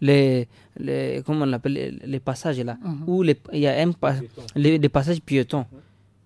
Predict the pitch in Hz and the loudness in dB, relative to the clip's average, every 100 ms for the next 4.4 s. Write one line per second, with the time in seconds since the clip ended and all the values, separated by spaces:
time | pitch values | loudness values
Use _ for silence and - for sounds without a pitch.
0 | _ - 151 160 156 139 151 147 123 139 | _ -10 -8 -6 -6 -6 0 0 2 2
1 | 151 180 147 151 - - 175 - 156 156 | 2 2 0 -2 -6 -14 -14 -8 -2 0
2 | 175 165 - _ - 143 170 175 - _ | 0 -4 -12 _ -4 0 0 -2 -14 _
3 | - 190 185 151 - 151 135 175 190 - | -2 2 4 2 0 -2 -2 -2 -6 -8
4 | _ _ - | _ _ -4